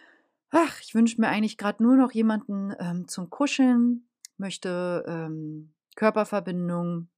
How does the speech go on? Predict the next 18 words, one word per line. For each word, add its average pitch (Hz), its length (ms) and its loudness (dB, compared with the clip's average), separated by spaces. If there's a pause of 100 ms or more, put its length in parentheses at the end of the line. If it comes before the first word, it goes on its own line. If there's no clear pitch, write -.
(960)
mm, 165 260 -2 (200)
und 196 100 0
nette 170 240 -2
Kochabende.“ 175 640 -4
<laughs> - 440 -10 (360)
Dann 170 180 -4
ist 185 100 -6
es 180 160 -8
vielleicht 175 400 0
nicht 170 180 -10
die 170 240 -6
dicke - 240 -4
Partnerschaft, 180 800 -2
also 160 340 -4
die, 165 300 -12
die 165 160 -12
langfristige, 185 840 -2
ne? 214 220 0